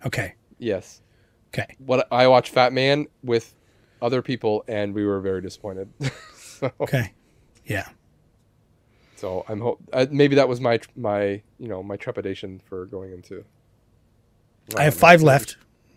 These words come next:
Speaker 1: Would you
Speaker 2: Okay.
Speaker 1: like to, would you like to go with anything?
Speaker 2: I can kick
Speaker 1: Go
Speaker 2: one in
Speaker 1: on.
Speaker 2: here.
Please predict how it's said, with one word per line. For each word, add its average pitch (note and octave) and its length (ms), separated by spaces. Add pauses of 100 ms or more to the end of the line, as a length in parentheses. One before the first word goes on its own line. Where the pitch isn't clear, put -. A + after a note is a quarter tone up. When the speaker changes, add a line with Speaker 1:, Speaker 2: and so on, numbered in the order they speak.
(100)
Speaker 1:
Would B2 160
you B2+ 60
Speaker 2:
Okay. B2 60
Speaker 1:
like A#2+ 80
to, D3 100 (160)
would D3+ 160
you B2+ 60
like A#2+ 80
to D#3 140 (120)
go D#3 100
with D3+ 140
anything? G3+ 340
Speaker 2:
I F#3+ 80
can E4 160
kick - 200
Speaker 1:
Go F#3 80
Speaker 2:
one C3+ 60
in A#2 60
Speaker 1:
on. A#2 60
Speaker 2:
here. D3 240